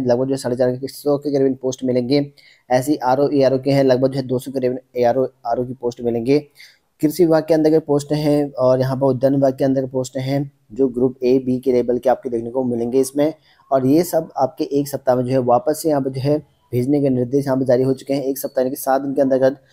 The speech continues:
ये सब कुछ जाना है, क्योंकि यहाँ पर महिला आरक्षण और दिव्यांग आरक्षण का जो पेंच फंसने का जो है लोक सेवा आयोग ने सरकार को लगभग तीस प्रस्ताव, ठीक है,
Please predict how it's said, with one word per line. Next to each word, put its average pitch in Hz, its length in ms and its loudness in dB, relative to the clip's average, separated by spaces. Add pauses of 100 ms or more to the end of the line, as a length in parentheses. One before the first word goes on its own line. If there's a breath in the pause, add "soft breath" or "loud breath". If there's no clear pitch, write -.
(180 soft breath)
ये 143 80 0
सब 151 240 -2
कुछ 165 120 2
जाना 139 220 2
है, 151 160 2
क्योंकि 151 240 -2
यहाँ 143 140 4
पर 156 200 2 (320 soft breath)
महिला 135 240 2
आरक्षण 139 380 0
और 139 240 2
दिव्यांग 131 560 0
आरक्षण 135 260 0
का 143 60 2
जो 135 120 -2
पेंच 135 280 0
फंसने 135 340 -4
का 135 60 6
जो 131 120 0
है 131 140 0
लोक 131 320 0
सेवा 127 180 -4 (100)
आयोग 127 260 4
ने 131 100 0
सरकार 120 320 0
को 151 220 0 (340 loud breath)
लगभग 139 380 0 (180)
तीस 170 180 -2
प्रस्ताव, 123 400 0
ठीक 143 160 -4
है, 123 160 0